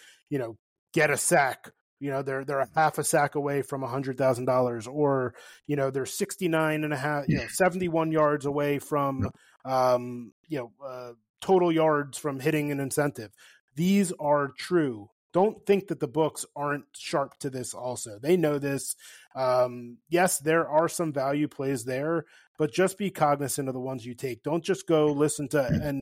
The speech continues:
Speaker 1: and, and go bet every single one of these that you see, um, you know, that, that,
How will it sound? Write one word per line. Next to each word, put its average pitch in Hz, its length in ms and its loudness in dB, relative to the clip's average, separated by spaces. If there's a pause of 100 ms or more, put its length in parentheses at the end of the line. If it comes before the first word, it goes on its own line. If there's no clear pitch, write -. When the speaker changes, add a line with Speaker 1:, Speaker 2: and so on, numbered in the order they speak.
Speaker 1:
and, 135 240 -6 (320)
and 131 220 -10
go 156 160 2
bet 143 400 2 (140)
every 147 280 -2
single 143 360 -2
one 139 120 0
of 127 140 -2
these 120 320 -6
that 120 160 -2
you 131 160 -8
see, 123 480 2 (280)
um, 117 680 2 (100)
you 127 100 -2
know, 117 120 -4
that, 117 360 -2
that, 131 180 -6